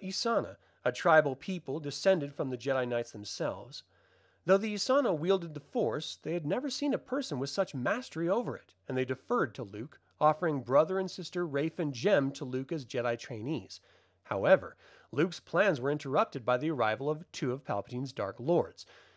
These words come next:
In the ensuing confrontation, the ancient Jedi Ood Bnar was awakened and helped defeat the Dark Lords. Luke and Jem Isana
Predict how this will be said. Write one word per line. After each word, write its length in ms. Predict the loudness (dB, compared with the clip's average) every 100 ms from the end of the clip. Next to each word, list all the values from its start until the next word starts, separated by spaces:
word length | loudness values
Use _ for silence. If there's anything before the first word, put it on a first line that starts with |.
| _
In 80 | 0
the 100 | 4
ensuing 420 | 4 2 0 2
confrontation, 800 | 4 2 2 -2 -2 -2 0 -2
the 120 | -2
ancient 380 | 0 0 -2 -6
Jedi 460 | 0 2 4 4 2 -4 _ -4
Ood 260 | -2 -2 -2
Bnar 520 | 2 4 4 4 2
was 240 | 0 0
awakened 580 | -2 0 0 0 -4 -8
and 220 | -12 -14 -4
helped 240 | 0 0
defeat 360 | -2 -8 -8 -8
the 80 | -8
Dark 220 | -6 -8
Lords. 380 | -10 -14 -14 -20 _ _ _ _
Luke 220 | 0 0 2
and 160 | -2
Jem 260 | 2 2 4
Isana 560 | 0 0 2 2 0